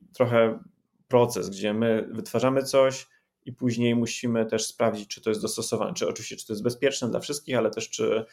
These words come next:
czy jest dostosowane dla osób, e, o specjalnych potrzebach. E, i,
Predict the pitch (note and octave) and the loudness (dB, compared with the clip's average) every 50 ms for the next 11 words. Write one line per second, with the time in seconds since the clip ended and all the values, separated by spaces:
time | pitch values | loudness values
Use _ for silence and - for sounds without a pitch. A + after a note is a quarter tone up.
0 | - - - _ _ _ - - - - - A2+ A2 G#2 G#2+ A2+ - - - - | -20 -20 -20 _ _ _ -16 -12 -10 -4 -2 -2 -2 -2 -4 -6 -6 -6 -6 -6
1 | A#2 G#2+ A2+ A2 G#2+ G#2 G#2 G#2 - - - A2 G#2+ - _ _ - A#2+ A#2 A#2 | -4 -2 -2 -2 0 0 -2 -2 -2 -4 -6 -10 -14 -16 _ _ -6 -6 -4 -4
2 | A#2 - - - - - - - - A#2 G#2+ G#2 - - - - - B2+ - B2+ | -4 -4 -6 -6 -10 -12 -12 -10 -8 -8 -8 -6 -6 -8 -4 -2 -2 0 2 0
3 | B2+ B2 - - _ - _ _ _ _ _ _ - B2 A#2+ A#2+ A#2+ B2 A#2+ A#2 | 0 -2 -6 -14 _ -20 _ _ _ _ _ _ -2 2 2 4 4 4 4 2
4 | A#2+ A#2+ - - B2 A#2+ A#2+ A#2+ A#2+ A#2+ A#2 A#2+ A#2 A#2 - | 0 -4 -6 -4 -2 -2 -2 -2 -2 -2 -2 -2 -4 -6 -6